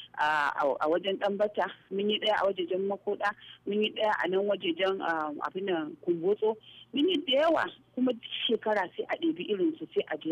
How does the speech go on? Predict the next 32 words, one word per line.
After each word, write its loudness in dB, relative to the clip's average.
a -12
yi. -14
Dambu 0
in 2
yayi 0
yawa 4
baya 2
jin -4
mai, -6
har 2
kullum 0
shi -4
sa 0
nake -2
faɗi. -4
Ƙungiyoyi 2
akwai 0
role 2
ɗin -4
da -2
ya -2
kamata -6
su -8
yi -4
playing. -2
Za 0
ka 2
ga -2
an -2
yi -4
ƙungiyar -2
haɗa -6